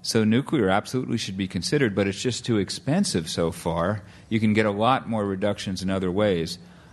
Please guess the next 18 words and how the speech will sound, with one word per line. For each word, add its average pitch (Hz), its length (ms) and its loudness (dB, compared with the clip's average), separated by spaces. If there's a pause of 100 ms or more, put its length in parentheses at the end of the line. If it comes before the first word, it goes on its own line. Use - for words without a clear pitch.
(160)
I'm 143 120 4
happy 165 300 4
to 123 80 4
let 120 200 4
the 110 80 0
market 104 500 0
determine 92 840 0
what's 101 320 0
the 98 100 -6
best 92 360 -2
answer, 98 420 0
but 92 120 0
I 92 60 4
wanna 120 240 2
make 107 200 0
sure 110 260 2
with 92 160 0
nuclear 95 720 0